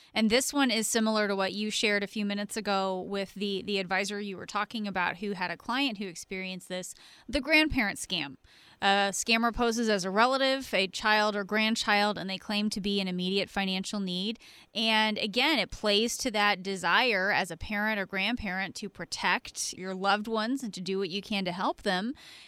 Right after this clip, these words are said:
And just a moment of weakness, and, and they can really do some financial damage.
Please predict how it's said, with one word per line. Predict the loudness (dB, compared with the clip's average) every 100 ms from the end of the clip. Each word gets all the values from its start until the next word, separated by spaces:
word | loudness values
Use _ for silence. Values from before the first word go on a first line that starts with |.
| -20 _
And | 0 2 2 2 -2 -6 -4
just | -2 0
a | 2
moment | 4 4 4 2
of | 2
weakness, | 0 2 2 2 0 -2
and, | 2 4 4 2 0 0
and | 2
they | 2 0
can | -2 -2
really | 0 0 0
do | -2
some | -4 -2 -2
financial | 0 2 0 0 2
damage. | 0 2 -2 -2 -4